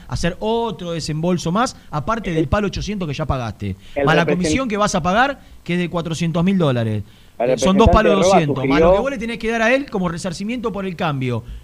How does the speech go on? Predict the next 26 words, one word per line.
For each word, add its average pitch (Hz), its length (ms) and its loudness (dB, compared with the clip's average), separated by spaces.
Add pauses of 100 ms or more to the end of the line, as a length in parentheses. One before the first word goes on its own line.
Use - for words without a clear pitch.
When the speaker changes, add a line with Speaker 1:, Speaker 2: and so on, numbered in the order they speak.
(360)
Speaker 1:
¿Qué, - 160 -18
cuánto, 392 460 -4
y 247 100 -4
cuánto - 320 -2
vas 214 160 0
a 165 60 4
vender 143 260 0
a 123 40 -4
Roa? 110 420 -6 (760)
Speaker 2:
¿Un 160 160 -2
palo? 180 380 2 (840)
¿Un 165 140 -4
millón 151 240 0
de 143 60 4
dólares? 147 360 4
Speaker 1:
Y 415 60 -8
si - 140 -6 (220)
ahora 427 140 -4
le 349 120 -6
tenés 330 180 -8
que 285 100 -4
poner 269 640 -2
más 269 160 -4
de 262 80 0
la 262 80 -4
mitad, 311 220 -8